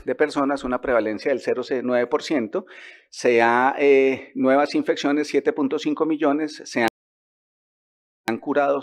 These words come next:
ocho punto siete millones, lamentablemente han muerto cinco punto cinco millones por un virus que hoy es curable, y de ahí salen los cincuenta y seis millones, que es la prevalencia actual de cero siete por ciento. Lamentablemente, otras enfermedades vienen en franco descenso, como la tuberculosis, el V I H y la malaria,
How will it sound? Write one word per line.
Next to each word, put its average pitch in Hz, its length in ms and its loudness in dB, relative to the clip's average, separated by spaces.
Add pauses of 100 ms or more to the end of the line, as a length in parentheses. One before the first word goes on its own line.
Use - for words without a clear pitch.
(160)
ocho - 840 -6
punto 135 220 -4
siete 151 260 -6
millones, 143 380 -2
lamentablemente 113 720 -2
han 123 80 -2
muerto 131 320 -4
cinco 131 380 -4
punto 127 260 -6
cinco 123 300 -8
millones 107 500 -8 (240)
por 107 140 -2
un 113 80 -4
virus - 140 -6
que 107 40 -2
hoy 101 60 -4
es 107 80 -8
curable, 110 240 -4 (200)
y 160 60 -2
de 147 80 4
ahí 117 60 2
salen - 160 0
los 131 80 -4
cincuenta 123 240 -6
y - 20 -14
seis 107 80 -8
millones, - 460 -10
que 120 80 -6
es 107 60 -6
la 104 120 0
prevalencia 101 500 -2
actual 117 320 -2
de 113 120 -8
cero 101 240 -6
siete 104 260 -8
por - 180 -10
ciento. - 380 -18 (1000)
Lamentablemente, 131 800 2 (380)
otras 139 300 -2
enfermedades 113 720 -4
vienen 139 360 0
en 120 160 -6
franco 117 320 2
descenso, 117 440 0
como 120 200 0
la 98 100 2
tuberculosis, 107 800 -2
el 107 100 -2
V 107 160 -2
I 127 160 -2
H 131 400 -4
y 120 80 -8
la 107 140 -4
malaria, 95 500 -8